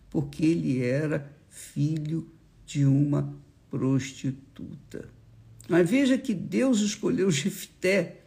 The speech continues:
para salvar o povo.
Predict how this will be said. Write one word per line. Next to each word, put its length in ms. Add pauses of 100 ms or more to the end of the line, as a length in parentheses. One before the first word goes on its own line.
(540)
para 260
salvar 1500 (720)
o 120
povo. 760